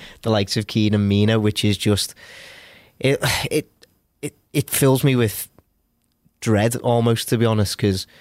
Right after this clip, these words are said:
especially after watching how we started last season, you know, Jagielka got sent off in that first game, and then third game, Michael Keane gets injured, and suddenly, like, if that, if that was to happen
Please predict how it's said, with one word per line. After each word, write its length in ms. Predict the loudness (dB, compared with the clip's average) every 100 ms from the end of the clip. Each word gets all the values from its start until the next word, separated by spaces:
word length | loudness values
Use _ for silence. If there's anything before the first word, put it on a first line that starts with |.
| -20 -20 -20 -20 -20 -20 _ -6
especially 400 | -2 -2 0 0
after 220 | 0 0
watching 320 | 0 0 0
how 120 | 0
we 100 | 0
started 500 | 0 0 0 0 0
last 220 | 0 0
season, 420 | 2 2 4 2 2
you 100 | 2
know, 220 | 0 -2 -10 _ _ _ _
Jagielka 480 | -4 -2 0 0 0
got 160 | -2 0
sent 300 | 0 0 0
off 200 | -2 0
in 80 | 2
that 120 | 0
first 320 | 0 -2 -2
game, 260 | -2 0 0
and 140 | 0
then 180 | 0 -2 _ _ _ -6
third 340 | -2 0 0
game, 360 | 0 2 0 -4 _ -14
Michael 320 | -4 -2 -2 -4
Keane 300 | 0 0 0
gets 220 | -2 0
injured, 340 | 0 2 0 -4 _ _ _ -4
and 280 | -4 -4 -8 -6
suddenly, 500 | -2 0 2 0 -2 _ _ _ _ _ _ _
like, 380 | -8 -2 0 0
if 180 | 0 0
that, 180 | -2
if 120 | -2 -2
that 120 | 0
was 120 | 0
to 100 | 0
happen 480 | 0 0 0 0 -4